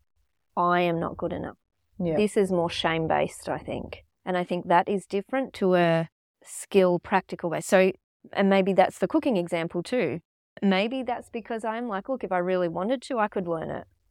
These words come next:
Speaker 1: I just don't have that interest." But if I'm feeling not good enough in a more intrinsic way, as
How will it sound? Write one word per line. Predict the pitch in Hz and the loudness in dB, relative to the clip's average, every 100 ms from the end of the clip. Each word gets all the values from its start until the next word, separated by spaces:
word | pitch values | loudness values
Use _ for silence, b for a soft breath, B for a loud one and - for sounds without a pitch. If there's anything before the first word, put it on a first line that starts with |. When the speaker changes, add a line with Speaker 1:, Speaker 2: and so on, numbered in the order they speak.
| _ | _
Speaker 1:
I | 185 | -2
just | 196 185 - | 0 -2 -2
don't | 165 | -2
have | 180 165 | -2 -2
that | 143 160 | -2 0
interest." | 190 - - - - - - _ _ _ _ | -2 -2 -8 -10 -20 -20 -20 _ _ _ _
But | - 185 - | 2 2 2
if | 196 185 | 0 0
I'm | - 185 190 - - 180 - | 0 0 -2 -6 -8 -8 0
feeling | 180 175 175 170 175 - | 4 4 2 0 -4 -2
not | 185 170 185 | 0 0 -2
good | 190 185 | -2 0
enough | 180 175 165 - _ _ - | 0 -2 -4 -8 _ _ -6
in | 175 | -4
a | 175 | -2
more | 175 170 170 - | -2 -2 -4 -4
intrinsic | 175 175 - 202 208 208 - | -6 -6 -2 0 0 -4 -4
way, | 202 226 330 320 - | -2 0 0 -2 -2
as | 170 - | -4 -6